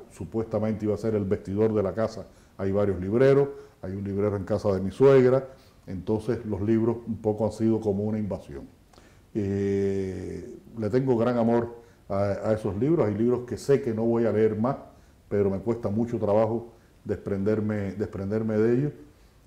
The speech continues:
y, y hay algo que, que sí, eh, me molesta mucho, y es que, mm, yo presto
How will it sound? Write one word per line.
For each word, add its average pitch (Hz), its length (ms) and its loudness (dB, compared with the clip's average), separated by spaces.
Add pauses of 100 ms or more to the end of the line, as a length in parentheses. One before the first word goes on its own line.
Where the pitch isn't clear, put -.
y, 98 960 -4 (480)
y 98 540 -4
hay 202 120 2
algo 208 260 -2
que, 110 340 0 (460)
que 104 100 -4
sí, 131 540 -2
eh, 95 560 2
me 107 120 -2
molesta 113 420 -2
mucho, 110 340 -2 (680)
y 98 140 -4
es 110 140 -6
que, 135 520 -4
mm, 95 1200 -12
yo 131 120 6
presto 139 480 0